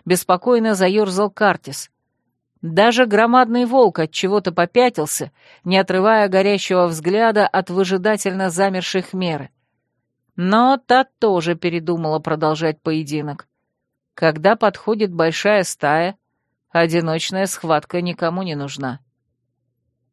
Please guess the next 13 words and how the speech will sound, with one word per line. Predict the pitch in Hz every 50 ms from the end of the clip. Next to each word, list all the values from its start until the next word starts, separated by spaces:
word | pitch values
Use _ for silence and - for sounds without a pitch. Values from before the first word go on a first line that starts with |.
| _ _ _ _ _ _ _
Сперва | - - - - 185 202 202 208 269 320 330
в |
лесу | 294 254 240 208 - - 294
ничего | 294 277 269 233 - - 226 233 254
не | 240 240 226
происходило. | - - 226 226 214 - - - 208 202 185 180 160 143 123 135 - _ _ _ _ _ _ _ _ _
Напротив, | - 175 180 180 - - 208 240 262 240 185 - 156 139 -
он | 151 143 147
словно | - - 175 196 214 214 196 196 202 202
вымер, | 180 175 190 247 262 240 208 180 156 151
страшась | - - - 156 165 170 - 214 214 196 -
потревожить | - 180 165 - 180 180 196 214 208 190 185 -
молчание | 170 170 165 165 - - - 220 226 214 202 196 185 170